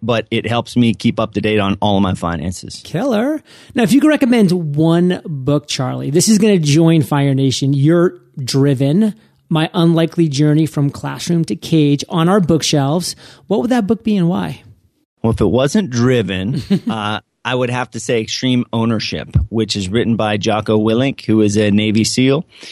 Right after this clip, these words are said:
Speaker 1: And the entire book is about taking extreme ownership on, on you, on yourself, on your journey.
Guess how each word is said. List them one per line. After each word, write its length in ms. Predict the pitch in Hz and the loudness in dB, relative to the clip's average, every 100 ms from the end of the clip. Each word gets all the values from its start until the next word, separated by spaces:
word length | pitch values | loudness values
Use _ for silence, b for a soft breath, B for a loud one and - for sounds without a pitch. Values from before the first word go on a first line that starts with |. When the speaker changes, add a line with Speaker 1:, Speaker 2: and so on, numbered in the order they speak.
| B - | B -4
Speaker 1:
And 340 | 123 113 113 | -2 0 0
the 120 | 107 120 | 0 0
entire 360 | 107 127 117 | 0 0 -2
book 320 | 101 117 113 | 0 0 0
is 80 | 110 | -2
about 280 | 98 107 104 | -2 -2 -2
taking 300 | 117 104 110 | -4 -2 -2
extreme 340 | 104 - 113 | -2 0 0
ownership 560 | 107 113 110 - 107 98 | 2 2 0 0 -4 -4
on, 420 | 101 104 98 98 98 | -2 -2 0 -2 -2
on 220 | 107 101 | 0 2
you, 300 | 98 110 90 | 2 2 2
on 120 | 98 | 2
yourself, 480 | 92 90 - 104 - | 0 0 -2 -2 -2
on 140 | 101 | 0
your 100 | 95 | 0
journey. 460 | 90 92 98 98 87 | -2 -2 0 -2 -4